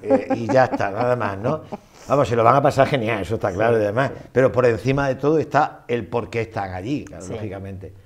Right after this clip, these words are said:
Speaker 2: sí.
Speaker 1: ¿Por qué están allí? Pues porque está la Virgen y porque es su día y porque, y porque van a
Speaker 2: Mm.
Speaker 1: celebrarlo con ellos.
Speaker 2: Claro.
Speaker 1: Y eso, pues, uno, pues, con un
Speaker 2: Pero que
Speaker 1: catavino,
Speaker 2: la hermandad es
Speaker 1: con un
Speaker 2: todo.
Speaker 1: catavino en la mano, mm,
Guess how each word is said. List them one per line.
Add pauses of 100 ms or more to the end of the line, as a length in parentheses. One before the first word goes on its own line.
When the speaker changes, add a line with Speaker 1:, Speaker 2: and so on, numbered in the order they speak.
Speaker 2:
sí.
Speaker 1:
¿Por
qué
están
allí?
Pues
porque
está
la
Virgen
y
porque
es
su
día
y
porque,
y
porque
van
a
Speaker 2:
Mm.
Speaker 1:
celebrarlo
con
ellos. (100)
Speaker 2:
Claro. (240)
Speaker 1:
Y
eso,
pues,
uno,
pues,
con
un
Speaker 2:
Pero
que
Speaker 1:
catavino,
Speaker 2:
la
hermandad
es
Speaker 1:
con
un
Speaker 2:
todo.
Speaker 1:
catavino
en
la
mano,
mm,